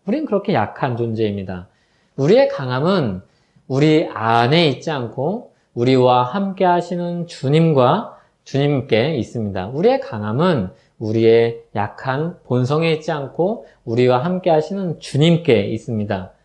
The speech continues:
그 주님이 우리가 유혹에 넉넉히 이기게 하십니다. 에베소를 보면, 에베소서를 보면 전신갑주에 대한 이야기가 나오는데 그 마지막에 보면 육 장 십팔 절에 이런 말씀이 나옵니다.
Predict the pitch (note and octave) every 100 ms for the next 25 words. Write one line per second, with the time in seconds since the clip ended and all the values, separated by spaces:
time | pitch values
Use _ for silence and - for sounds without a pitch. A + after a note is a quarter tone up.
0 | _ _ _ D#3+ D#3 C3+ B2+ A#2 E3+ E3+
1 | G#2 F2+ - _ _ _ - C#3 D3 C#3
2 | F#3 C#3 A2+ A#2 A#2 C#3+ G#2 G#2+ A#2 A2+
3 | - B2+ F3+ C3+ G#2 G#2+ A2 G2 - G#2
4 | F#2+ F2+ G2 _ _ _ _ B2+ D#3+ F#3
5 | C4+ C4 B3 F3 D3 C#3 D3+ D#3+ F#2+ -
6 | _ _ _ _ A2+ B2+ C#3+ E3 D#3 E3
7 | D3+ C#3 A2 G#2 A2+ G3+ - _ _ _
8 | C3+ C3+ A3+ G#3+ F#3 E3+ D3+ C3+ C3 B2
9 | G#2+ G#2+ A2+ A#2+ G#2+ G2 F#2+ C3 A3 -
10 | B3+ C3+ A#2+ G3 A3+ A3 D#3 D3 D3 A#2
11 | - D3+ D#3 G#3 G#3 F#3 F3+ E3+ B2 C#3
12 | B2+ G#2+ A2 B2 G#2+ G2 F#2 F2+ F2+